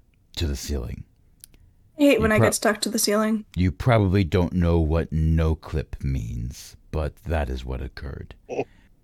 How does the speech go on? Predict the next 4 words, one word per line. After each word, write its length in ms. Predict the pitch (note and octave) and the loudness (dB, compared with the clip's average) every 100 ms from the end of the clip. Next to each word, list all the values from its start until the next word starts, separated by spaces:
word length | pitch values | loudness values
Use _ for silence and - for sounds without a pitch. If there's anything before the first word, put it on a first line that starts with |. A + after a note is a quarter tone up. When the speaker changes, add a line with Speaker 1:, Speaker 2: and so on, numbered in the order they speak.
| - | -2
Speaker 1:
Anyway, 800 | F2+ F2 D#2+ D2+ C#2 C#2+ F2 G#2+ _ _ _ - F#2+ - | 0 2 2 0 -2 -2 -2 -4 _ _ _ -12 -10 -4
due 220 | G2 E2 | -2 -2
to 200 | - F#2 | -6 -6
reasons 1040 | E2+ F#2+ F#2+ D2 E2+ E2 D#2+ D#2+ - - | -2 -2 -2 -2 -2 -2 -2 -4 -10 -16